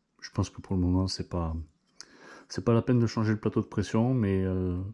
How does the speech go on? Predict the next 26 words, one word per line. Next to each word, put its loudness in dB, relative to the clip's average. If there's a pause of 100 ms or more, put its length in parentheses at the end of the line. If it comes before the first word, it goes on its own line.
(200)
pour -4
le 2
prochain, -2
pour -4
la 0
prochaine -4
fois, 0
c'est -6
à -4
prévoir. -6 (800)
Donc 4
maintenant, 4 (180)
va 0
venir 4
le 2
moment 2
de 0
la 0
dépose 2
des -2
disques -4
garnis 2
et 0
des -2
disques -2
lisses. -4